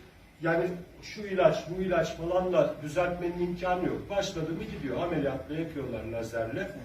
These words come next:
Varis çorabıyla sıkıştırıyorlar. Öyle idare edip gidiyorsunuz. Ama bunu yapıştırdığınız zaman o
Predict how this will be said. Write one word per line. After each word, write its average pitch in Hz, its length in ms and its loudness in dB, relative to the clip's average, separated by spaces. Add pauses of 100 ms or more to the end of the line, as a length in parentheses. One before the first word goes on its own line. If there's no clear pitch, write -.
(460)
Varis 208 360 4
çorabıyla 175 520 6
sıkıştırıyorlar. 160 1040 0 (960)
Öyle 185 380 6
idare 151 300 6
edip - 280 -6
gidiyorsunuz. 165 520 -2 (260)
Ama 185 340 2
bunu 180 200 2
yapıştırdığınız 180 840 -2
zaman 127 260 4
o 165 240 -4